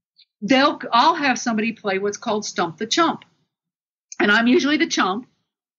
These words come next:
but I will take a ingrained belief of the company, right? And I will sit up there and I will defend it. And I will ask the people within the company to attack it and to prove that that belief is wrong.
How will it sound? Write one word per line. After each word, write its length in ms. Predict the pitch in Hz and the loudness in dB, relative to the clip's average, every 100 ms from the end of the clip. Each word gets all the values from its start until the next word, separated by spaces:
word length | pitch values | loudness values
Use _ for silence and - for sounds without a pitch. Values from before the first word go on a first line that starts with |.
| _ _ _ 180 | _ _ _ -2
but 260 | 233 214 - _ _ | 0 0 -4 _ _
I 240 | 262 254 320 | 2 2 2
will 180 | 311 | -2
take 440 | - 285 269 269 - | -6 0 0 0 -6
a 260 | 220 196 190 _ | 0 0 -2 _
ingrained 720 | 294 330 370 302 269 269 247 214 | 0 2 2 2 2 2 0 -4
belief 420 | 214 247 254 240 | -6 2 2 0
of 120 | 185 | -10
the 80 | 196 | -14
company, 520 | - 196 160 87 - _ _ _ _ _ _ _ 170 | -8 -8 -8 -12 -14 _ _ _ _ _ _ _ -2
right? 380 | 190 240 262 - _ _ _ _ _ _ - | 2 2 -2 -10 _ _ _ _ _ _ -2
And 180 | 233 220 | 2 4
I 220 | 247 320 | 4 2
will 180 | 262 202 | 0 -6
sit 300 | - 262 277 | -4 0 0
up 180 | 269 | -2
there 280 | 262 262 269 | 0 2 2
and 160 | - 196 | 0 -2
I 100 | 233 | -2
will 120 | 214 | -2
defend 360 | 196 - 240 226 | -8 -4 0 0
it. 160 | 190 180 | 0 -2
And 120 | 180 | 0
I 80 | 175 | 0
will 240 | 175 175 | -2 -4
ask 400 | - 208 214 - - _ _ | 0 2 2 -2 -14 _ _
the 80 | 190 | -12
people 480 | - 247 247 226 196 | -2 -2 0 -4 -2
within 340 | 196 240 285 | -2 2 2
the 100 | 262 | 2
company 640 | - 180 156 165 156 156 _ _ _ - | -2 -4 -2 -2 -2 -6 _ _ _ -2
to 320 | 233 208 - | 2 4 4
attack 540 | 165 160 - 208 214 - | 0 -2 0 0 0 0
it 240 | 226 214 _ _ | -4 -4 _ _
and 160 | 196 190 | -2 -2
to 80 | 165 | -2
prove 380 | - 240 233 185 | -2 2 2 2
that 140 | 170 | 2
that 220 | 185 175 | 0 0
belief 320 | 175 170 170 | -2 -2 -2
is 140 | 170 147 | -4 -6
wrong. 300 | 151 - | -6 -6